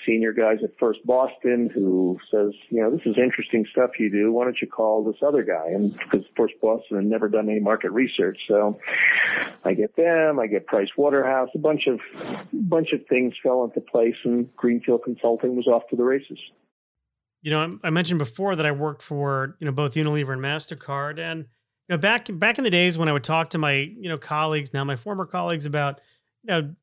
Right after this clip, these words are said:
Speaker 2: this dream I had about going out on my own and, and starting my own consulting business, you know, all of them said the same thing to me, <laughs> which was, "Yeah, you know, the moment you do that, let us know, we'll give you business."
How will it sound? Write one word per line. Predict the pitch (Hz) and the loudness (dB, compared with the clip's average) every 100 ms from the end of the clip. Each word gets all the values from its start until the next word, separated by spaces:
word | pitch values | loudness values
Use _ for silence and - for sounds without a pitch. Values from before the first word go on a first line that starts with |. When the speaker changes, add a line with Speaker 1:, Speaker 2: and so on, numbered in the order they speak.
| _ | _
Speaker 2:
this | 170 139 | -4 -4
dream | 117 165 180 | 0 2 2
I | 170 | 2
had | 160 156 156 | 2 0 0
about | 147 135 143 - 180 | -2 -4 -6 -20 -20
going | 151 156 170 | -6 -4 -2
out | |
on | 165 | 0
my | 160 156 | 0 0
own | 156 151 151 | 0 -2 -2
and, | 139 131 | -4 -6
and | 143 127 | -10 -12
starting | - 151 147 | -8 -6 -4
my | 143 | -4
own | 143 139 135 180 _ | -2 -4 -6 -14 _
consulting | 135 190 214 202 160 | -10 -4 -2 -2 0
business, | 151 143 147 113 - _ _ _ | -2 -2 -6 -8 -16 _ _ _
you | 214 | -2
know, | 233 | 0
all | 208 233 285 | 2 2 2
of | 240 | 2
them | 214 180 | 0 2
said | - 185 | 0 -2
the | 156 | -2
same | - 175 170 | -2 0 0
thing | 143 165 | 0 -2
to | 156 135 | -2 -4
me, | 127 123 | -4 -4
<laughs> | - | -4
which | 160 151 | -4 -4
was, | 156 143 151 | -6 -8 -8
"Yeah, | 214 233 190 | -10 -8 -6
you | 160 | -4
know, | 160 160 - _ _ | -2 -4 -6 _ _
the | - | -2
moment | 147 214 240 208 | 2 2 2 0
you | 175 | 0
do | 170 180 | 0 2
that, | 175 170 | 0 0
let | 170 165 190 | -2 -2 -2
us | 180 - | -4 -4
know, | 160 160 151 | -2 0 0
we'll | 135 135 | -2 -4
give | 127 135 | -2 -4
you | 131 | -4
business." | 120 131 - 196 175 - | -6 -8 -12 -16 -18 -20